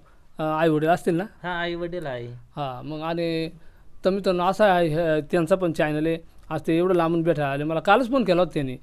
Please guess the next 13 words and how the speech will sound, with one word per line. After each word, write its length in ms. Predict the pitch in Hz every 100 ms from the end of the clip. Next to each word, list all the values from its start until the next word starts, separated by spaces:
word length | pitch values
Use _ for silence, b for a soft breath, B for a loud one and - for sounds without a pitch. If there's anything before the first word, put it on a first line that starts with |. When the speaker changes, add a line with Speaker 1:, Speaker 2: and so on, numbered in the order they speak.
| b b b -
Speaker 1:
मग 80 | 180
ते 120 | 226
लग्नानिमित्त 500 | 233 220 190 185 165
इकडे 200 | 170 156
गेले 180 | 156 190
होते. 140 | 214 202
मग 180 | 151 143
ते 60 | 147
म्हणा, 320 | 175 156 143
"मी 140 | 143
आलो 200 | 127 175
भेटायला 300 | 196 185 135
तुम्हाला." 280 | 123 151